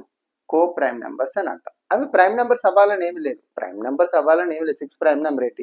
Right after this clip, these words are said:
ఈవెన్ నెంబర్ కదా. ప్రైమ్ నెంబర్స్ అవ్వాలని ఏమి లేదు, ఏ టూ నెంబర్స్‌కి అయితే ఒకటి మాత్రమే కామన్ ఫ్యాక్టర్, ఇలా వన్ మాత్రమే కామన్ ఫ్యాక్టర్‌గా ఉంటాయో వాటిని మనం ఏమంటాము అంటే co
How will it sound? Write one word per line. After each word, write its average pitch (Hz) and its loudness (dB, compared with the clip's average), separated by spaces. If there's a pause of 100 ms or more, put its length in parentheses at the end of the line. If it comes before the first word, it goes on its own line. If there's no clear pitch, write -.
ఈవెన్ 131 -2
నెంబర్ - -20
కదా. 165 0 (580)
ప్రైమ్ 120 -2
నెంబర్స్ 180 0
అవ్వాలని 170 4
ఏమి 151 -8
లేదు, 123 -8 (320)
ఏ 180 4 (220)
టూ 180 0 (160)
నెంబర్స్‌కి 160 -2
అయితే 127 0 (840)
ఒకటి 139 2 (120)
మాత్రమే 160 -2 (100)
కామన్ 143 -2
ఫ్యాక్టర్, 131 -4
ఇలా 147 2
వన్ 131 -2 (120)
మాత్రమే 165 -6
కామన్ 139 -6
ఫ్యాక్టర్‌గా 135 -4
ఉంటాయో 120 -2 (440)
వాటిని 127 2
మనం 120 -12
ఏమంటాము 127 -10
అంటే - -6 (420)
co 139 0